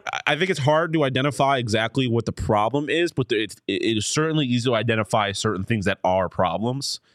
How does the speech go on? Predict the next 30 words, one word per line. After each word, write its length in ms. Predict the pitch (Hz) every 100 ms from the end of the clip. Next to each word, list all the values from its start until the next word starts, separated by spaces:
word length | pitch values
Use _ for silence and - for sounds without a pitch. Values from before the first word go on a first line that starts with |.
| _ -
a-, 140 | 98 107
and, 440 | 104 92 90 78 - -
like, 180 | 92 -
that's 260 | 90 92
one 160 | 95 92
of 60 | 98
them. 160 | 120
So 320 | 120 87 78 - - _ _ _ _
hopefully 720 | 139 196 190 175 139 139 165
that's 180 | - 123
something 260 | 123 113 107
they 120 | 98
can 140 | 104
address, 580 | 92 87 90 131 - - -
um, 600 | 101 98 90 90 90 92
and 200 | - 90 92
they 80 |
can, 320 | - 92 90 - _ - _ _ _ _ _ -
right? 220 | 104 110
Like, 100 | 117
even 220 | 147 156
if 60 | 156
they're 80 | 147
not 220 | 143 104
beating 260 | 117 127 120
these 160 | 113 -
teams, 400 | 113 110 98 90
you 80 | 95
would 100 |
mu-, 100 | 95